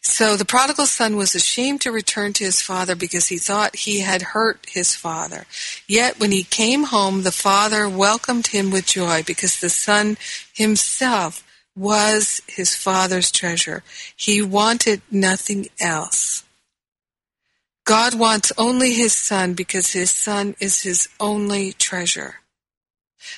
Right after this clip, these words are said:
So let us remember that we are the treasure of God. And let us remember that all of our brothers and sisters are the treasure of God. Now, I always think that there's an important aspect to the prodigal son story.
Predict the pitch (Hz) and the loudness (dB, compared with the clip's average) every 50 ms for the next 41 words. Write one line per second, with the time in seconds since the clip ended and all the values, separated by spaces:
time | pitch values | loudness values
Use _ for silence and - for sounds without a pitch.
0 | - - - - 214 202 208 214 233 269 269 - - - 214 214 208 - - 214 | -6 -2 -2 0 0 0 2 4 4 4 2 0 0 0 0 2 2 0 0 -2
1 | 202 202 208 226 240 220 196 175 175 175 - 190 208 202 202 196 196 190 185 185 | -2 0 0 0 0 0 -2 -2 -2 -4 -4 -2 -2 0 2 2 2 2 0 0
2 | 180 - - - 190 185 180 - 180 170 156 - 180 175 175 - - - 170 165 | 0 -2 -2 -2 0 0 -2 -2 -2 -4 -6 -6 -8 -10 -10 -10 -6 -4 -4 -2
3 | 165 160 160 160 160 - - - - - _ _ _ _ _ _ _ _ _ _ | -2 -2 -2 -4 -4 -4 -6 -8 -8 -10 _ _ _ _ _ _ _ _ _ _
4 | - - - - - - - - - - - - - - - 208 202 196 208 208 | -8 -8 -6 -8 -8 -10 -10 -10 -10 -10 -8 -8 -6 -2 0 2 4 4 4 4
5 | 208 208 208 208 - - 220 208 202 202 190 190 190 185 180 185 - - - 202 | 2 2 2 0 0 0 0 0 0 0 0 2 0 0 0 0 -2 0 2 4
6 | 208 220 233 247 240 202 208 196 190 185 - 196 190 190 190 180 - - 180 175 | 4 6 4 2 2 2 2 2 0 2 2 2 2 2 2 2 0 0 0 -2
7 | - - 247 233 - 202 185 - 185 180 170 175 165 - - 190 180 170 175 175 | -2 0 0 -2 0 0 0 -2 -2 -4 -6 -6 -4 -4 -4 -2 -2 -4 -4 -4
8 | 160 - - 185 180 180 185 - - 180 165 156 156 - - - - - _ - | -6 -10 -10 -8 -8 -8 -8 -6 -6 -6 -4 -4 -4 -6 -8 -8 -12 -18 _ -18
9 | - - - - - - - - - - 233 247 247 240 233 220 233 247 - - | -14 -12 -8 -8 -6 -4 -4 -4 -2 2 2 4 4 4 4 2 2 0 2 2
10 | 254 294 330 339 330 285 - - - 240 220 - 214 202 - - 208 196 196 - | 2 2 2 2 0 0 0 0 0 0 0 0 -2 -2 -2 0 0 0 0 0
11 | - 208 202 190 - - - 285 294 262 233 202 156 190 196 196 202 - - - | 0 0 -2 -2 -2 -2 0 0 0 0 -2 -2 -2 -2 -2 0 0 -2 -2 -2
12 | - 185 170 170 - - - 202 196 185 - - 202 196 196 196 190 - 196 190 | 0 0 0 0 0 -2 -4 -2 -4 -6 -2 0 2 2 2 2 0 -4 -4 -2
13 | 185 - - 190 180 180 180 175 - - - - 185 175 170 160 156 151 - | -2 -2 -2 -2 -4 -2 -2 0 0 0 0 -2 -2 -4 -6 -6 -6 -8 -12